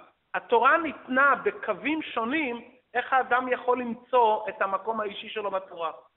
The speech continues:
בלשון המחבר, על שם מקור החיים לנשמות ישראל, הנחלקות דרך כלל היא שלושה קווים, ימין,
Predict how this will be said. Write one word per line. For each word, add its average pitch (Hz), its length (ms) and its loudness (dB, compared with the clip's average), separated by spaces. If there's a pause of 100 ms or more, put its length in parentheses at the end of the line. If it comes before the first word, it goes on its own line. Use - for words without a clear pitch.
(200)
בלשון 180 320 -4
המחבר, 180 580 -2 (1400)
על 202 140 0
שם 285 260 2
מקור 277 380 2
החיים 254 420 0
לנשמות 220 560 -4
ישראל, 170 600 -4 (600)
הנחלקות 214 1000 0
דרך 240 400 0
כלל 240 240 4
היא 233 100 -8 (100)
שלושה 202 360 -2
קווים, 170 460 -4 (560)
ימין, 269 600 2